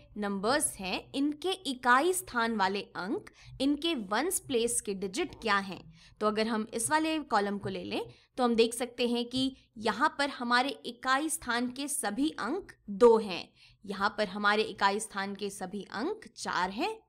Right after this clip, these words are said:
ठीक इसी तरीके से यहाँ पर सभी इकाई स्थान वाले अंक हमारे छः हैं, यहाँ पर हमारे इकाई स्थान वाले अंक आठ हैं, और इस वाले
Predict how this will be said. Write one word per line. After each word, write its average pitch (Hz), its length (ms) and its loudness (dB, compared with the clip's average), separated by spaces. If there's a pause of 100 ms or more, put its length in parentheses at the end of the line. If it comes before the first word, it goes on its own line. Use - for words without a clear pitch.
(400)
ठीक 226 220 -6
इसी 214 160 -6
तरीके 220 340 -2
से 226 140 -4
यहाँ 233 380 -2 (120)
पर 320 120 4
सभी 302 360 -2
इकाई 233 400 0
स्थान 220 320 -4
वाले 202 240 2
अंक 202 260 -10
हमारे 185 380 -4
छः 220 360 -2
हैं, 240 400 -2 (360)
यहाँ 196 340 -2
पर 196 140 -2
हमारे 196 440 -2 (420)
इकाई 196 320 0
स्थान 196 320 -6
वाले 196 240 0
अंक 202 480 -8 (180)
आठ 285 340 0
हैं, 196 360 -6 (500)
और 277 440 2 (380)
इस 370 260 2
वाले 226 280 8